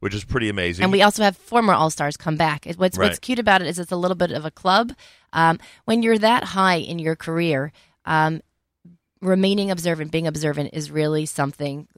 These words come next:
Speaker 2: that's quite, um, uh, there, there, it's not by accident. It's not stam. It, it's really
Speaker 1: It takes an
Speaker 2: it,
Speaker 1: effort.
Speaker 2: it takes a real effort, and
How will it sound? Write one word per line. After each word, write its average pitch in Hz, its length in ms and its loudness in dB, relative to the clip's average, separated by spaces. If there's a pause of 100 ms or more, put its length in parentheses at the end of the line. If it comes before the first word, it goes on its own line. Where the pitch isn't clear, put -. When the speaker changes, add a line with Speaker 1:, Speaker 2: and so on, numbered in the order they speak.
Speaker 2:
that's 143 240 -10
quite, - 640 -6
um, 143 500 -8 (440)
uh, - 80 -20 (360)
there, 196 280 0
there, 220 120 4
it's 196 160 -4
not 233 160 8
by 202 120 8
accident. 156 480 0
It's - 80 -8
not 165 180 2
stam. 135 360 2
It, 127 140 -4
it's 151 200 -8
really 170 360 -2
Speaker 1:
It 110 100 -10
takes 151 180 0
an 233 80 -2
Speaker 2:
it, 294 60 2
Speaker 1:
effort. - 260 -2
Speaker 2:
it 165 120 -6
takes - 300 -2
a 180 60 -4
real 170 180 2
effort, 190 480 -2
and 156 400 -2